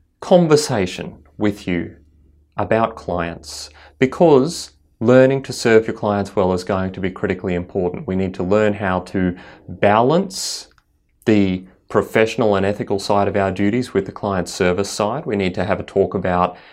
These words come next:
how clients fit into our overall health and wellness as practitioners. But we also need to talk about how to deal with client expectations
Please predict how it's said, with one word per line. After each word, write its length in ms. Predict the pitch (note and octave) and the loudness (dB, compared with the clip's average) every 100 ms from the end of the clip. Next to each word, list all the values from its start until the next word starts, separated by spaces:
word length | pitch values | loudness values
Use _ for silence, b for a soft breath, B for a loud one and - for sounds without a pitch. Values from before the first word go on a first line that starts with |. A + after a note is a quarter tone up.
| - | -6
how 220 | A#2+ G#2+ | 0 0
clients 440 | - A#2 G#2+ G2 | 0 -2 0 -2
fit 180 | - G#2+ | -2 -2
into 320 | G#2 G2+ G#2 | 0 -2 0
our 240 | F#2+ F#2+ F#2 | 0 0 0
overall 680 | G2+ G2+ G2+ F#2+ F#2+ F#2+ - | 0 2 0 0 0 -2 -4
health 340 | - A2 - | 0 0 0
and 220 | - G2 | -4 -2
wellness 600 | F#2+ - B2+ F3+ - - B B B | 2 2 2 -2 -6 -12 B B B
as 180 | - F#2+ | -2 -2
practitioners. 920 | - G2+ - G#2 - C3 F3+ - - _ _ b b b _ | -2 -6 -6 -8 -8 -8 -8 -12 -20 _ _ b b b _
But 320 | D3 D3 - _ _ _ _ _ _ _ | 0 0 -4 _ _ _ _ _ _ _
we 160 | - B2 | 0 2
also 400 | C3+ E3 - C#3+ | 4 2 4 2
need 200 | A#2+ G#2+ | 2 0
to 100 | F#2 | -6
talk 280 | - G#2 G2 | -4 -2 -2
about 300 | G2+ G2 G2 | -2 -2 -4
how 220 | - G#2+ | -4 -2
to 100 | G#2+ | -2
deal 140 | G#2+ | -2
with 180 | F#2+ F#2 | -2 -4
client 320 | - G2 F#2 | -6 -4 -4
expectations 1040 | F#2 F#2 - - - A#2+ A2+ - - - | -6 -6 -8 -8 -6 -8 -8 -14 -18 -20